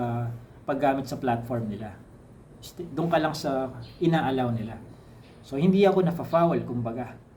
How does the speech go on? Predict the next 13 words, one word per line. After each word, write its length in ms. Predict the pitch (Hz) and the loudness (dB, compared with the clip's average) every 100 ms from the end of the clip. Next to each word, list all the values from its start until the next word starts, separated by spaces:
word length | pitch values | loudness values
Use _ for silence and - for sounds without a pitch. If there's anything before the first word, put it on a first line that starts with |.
| - - - - - - - | -20 -20 -20 -20 -20 -20 -20
So, 300 | - 127 110 | -12 -8 -8
yan 320 | 120 131 - | -2 2 4
ang 140 | 262 165 | 4 2
dahilan. 340 | 131 156 156 156 | 0 0 0 2
Yan 180 | 269 277 | 2 4
ang 80 | |
advantage 640 | 240 170 175 170 170 - - | 2 6 6 6 2 -4 -4
ko 100 | 165 | -4
doon 240 | 147 147 | -4 -6
sa 540 | - 160 147 143 135 127 | -6 -2 0 2 0 -2
mga 260 | 151 160 156 | 0 0 2
walang 400 | 147 151 151 147 - | 2 2 0 -4 -6
website. 480 | 123 - 185 165 | -6 -4 -2 -2